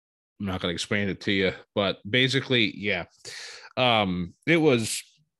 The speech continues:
it was quite the shit show on the internet after this, and rightfully so. <laughs> So I'll just leave it at that. Um, Nikita had this ridiculous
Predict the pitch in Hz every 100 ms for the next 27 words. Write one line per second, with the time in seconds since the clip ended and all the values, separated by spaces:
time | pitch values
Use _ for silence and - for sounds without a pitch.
0 | _ _ _ 165 127 117 - - 185 180
1 | 180 185 135 - 135 - 127 95 90 92
2 | _ _ - 113 104 104 110 107 101 98
3 | - _ _ - 107 104 101 98 98 -
4 | - - - - _ _ _ 120 113 104
5 | 101 104 - _ _ - - - - -
6 | - _ _ _ _ _ _ _ _ _
7 | 156 156 175 170 - 160 139 - 104 110
8 | - _ 151 160 185 185 214 156 - -
9 | - - 208 214 190 180 180 190 170 139
10 | 131 90 - _ - - - - - -
11 | 131 123 117 110 104 104 - _ _ 143
12 | 147 190 175 151 123 - 104 95 156 170
13 | 170 156 131 -